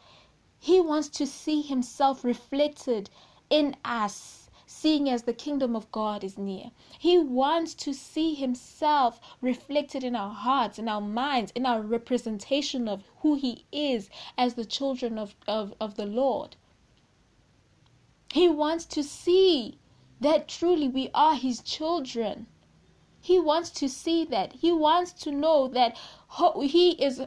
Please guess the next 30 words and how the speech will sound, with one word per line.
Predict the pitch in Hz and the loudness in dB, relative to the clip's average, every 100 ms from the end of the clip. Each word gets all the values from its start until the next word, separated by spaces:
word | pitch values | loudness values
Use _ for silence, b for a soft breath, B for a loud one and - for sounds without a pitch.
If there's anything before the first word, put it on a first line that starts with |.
| - | 0
um, | 254 247 226 | 2 2 2
that | 269 214 | 0 2
we | 285 339 | 2 4
are | 277 | 2
holy | 254 302 349 311 262 254 | 2 2 2 0 -4 0
as | 247 247 | 0 0
he | - 320 320 | -2 -2 -2
is | 247 233 | -4 -2
holy, | 262 277 226 | 0 0 -2
because | 220 247 277 220 | -8 -2 -2 0
that | 262 320 | 0 0
is | 302 | -2
still | - - 285 247 | -6 -4 -2 -2
the | 233 | -2
standard. | 226 - - 277 285 247 208 202 196 196 - _ _ _ _ _ _ _ _ _ _ _ _ - B - | -6 -10 -4 -4 -4 -6 -6 -8 -8 -12 -18 _ _ _ _ _ _ _ _ _ _ _ _ -20 B 0
That | 277 330 | 2 4
is | 359 | 2
still | - 311 302 | 0 0 2
the | 269 | 0
standard. | - - 285 285 247 | -4 2 4 4 0
And | - 277 262 - | 0 0 -2 -2
holy | 311 370 392 392 | 2 4 4 0
as | 285 254 - | -2 -4 -2
he | 311 - | -4 0
is | 262 - - | -4 -4 -16
holy | - 294 302 277 247 240 B B | -2 4 4 4 -2 -6 B B
is | - 294 254 | -2 0 2
not | 254 277 339 - | 0 2 0 -4
some | - 294 285 254 - | 0 2 2 -4 0
end | 262 277 | 0 0